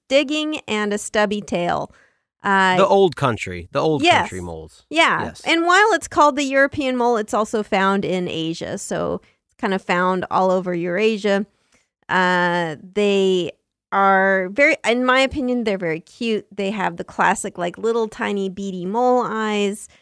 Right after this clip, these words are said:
Speaker 1: They have, um, a, a little pointy nose. They're not like the star-nosed moles, which are very fascinating. I love them too. But the star-nosed moles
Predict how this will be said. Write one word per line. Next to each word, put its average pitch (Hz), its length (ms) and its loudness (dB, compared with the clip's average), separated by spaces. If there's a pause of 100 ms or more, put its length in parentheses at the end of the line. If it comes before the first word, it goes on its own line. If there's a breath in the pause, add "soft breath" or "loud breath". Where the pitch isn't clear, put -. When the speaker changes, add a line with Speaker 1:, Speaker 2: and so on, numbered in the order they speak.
(260 soft breath)
Speaker 1:
They 202 420 0
have, 180 640 0 (120)
um, 165 760 -4 (420)
a, 143 800 -4 (560)
a 135 140 -4
little 202 580 0 (480)
pointy 330 420 -4
nose. 262 300 0
They're 254 160 0
not 285 280 2
like 226 200 -2
the 214 80 -8
star-nosed 240 720 0
moles, 233 260 -2
which 220 240 -4 (280)
are 214 180 4
very 240 360 4
fascinating. 202 600 -2
I 185 80 -4
love 190 280 -2
them 190 200 -4
too. 185 220 -6
But 170 160 -8
the 196 80 -6
star-nosed 220 580 -2
moles 180 400 -8